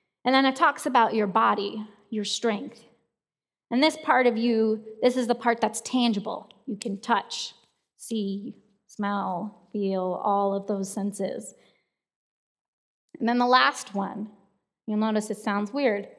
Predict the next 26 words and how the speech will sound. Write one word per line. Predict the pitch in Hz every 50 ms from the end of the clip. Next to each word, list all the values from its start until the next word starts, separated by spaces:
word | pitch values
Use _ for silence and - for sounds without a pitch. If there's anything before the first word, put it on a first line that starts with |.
| - _ _ -
"and | 220 196
with | 196 196 196 -
all | - - 208 220 233 233 233
your | 233 220 220 220 226
exceedingliness." | - - 208 - - - - - - 262 247 262 240 226 220 196 190 190 190 185 190 196 185 185 180 - - - - - _ _ _ _ _ _ -
<laughs> | 208 202 - _ _ _ _ - 311 - - - - - - _ _ _ -
That's | 208 214 214 -
how | 247 247
my | 233 208
Hebrew | 214 208 240 240 226 185 208 208 196 185 190 190 190 190 - - -
professor | - - 196 - 208 196 196 - 208 202 196 196
would | 196 196 196 190
translate | - - 208 196 196 196 208 202 - 220 - - 214
it. | - 208 214 - - - - _ _ _ _ _ _ _ _ _ _ -
Um, | 214 214 196 190 - - 240 - 220 220 247 - - _ _ _ _ _ _ _ _ _ _ _ _ _ _ _ _ _ _ - - -
because | 220 220 - 240 226
what | 220 240 285
it | 330 320
does | 294 262 247
is | 247 233 214
it | 208 208 -
takes | - - 247 240 - -
an | 254 220 220 214
adjective. | - 214 208 214 202 208 - - - 220 - - - -
This | 226 208 - -
is, | 247 240 226 208 -